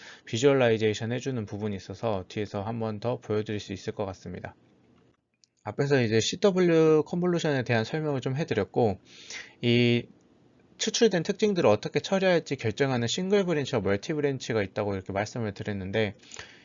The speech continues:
이 부분이 이제 멀티 브랜치의 예시입니다. 앞서 이 씨더블유 컨볼루션에서는 각 커널들이 이런 주파수 특성들을 가진다고 말씀을 드렸었는데, 이 멀티 브랜치의 경우에는 다섯 개의 컨볼루션 레이어를 이렇게 병렬로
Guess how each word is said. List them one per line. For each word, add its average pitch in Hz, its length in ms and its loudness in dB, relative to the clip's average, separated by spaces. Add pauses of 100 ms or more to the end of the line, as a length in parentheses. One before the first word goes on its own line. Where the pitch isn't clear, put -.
(120)
이 120 100 2
부분이 147 400 0
이제 107 180 2
멀티 101 440 0
브랜치의 120 500 -2
예시입니다. 98 680 -4
앞서 113 520 0
이 104 120 0
씨더블유 185 500 -2
컨볼루션에서는 139 1600 -2
각 - 180 -8
커널들이 156 500 0
이런 101 280 -2
주파수 131 640 -4 (180)
특성들을 156 480 -2
가진다고 110 520 -2
말씀을 104 380 -4
드렸었는데, 101 760 -4 (720)
이 113 80 0
멀티 110 320 4
브랜치의 170 420 0
경우에는 120 360 0
다섯 117 280 -6
개의 151 140 -2
컨볼루션 160 540 -4
레이어를 107 400 2
이렇게 110 220 -8
병렬로 113 680 -4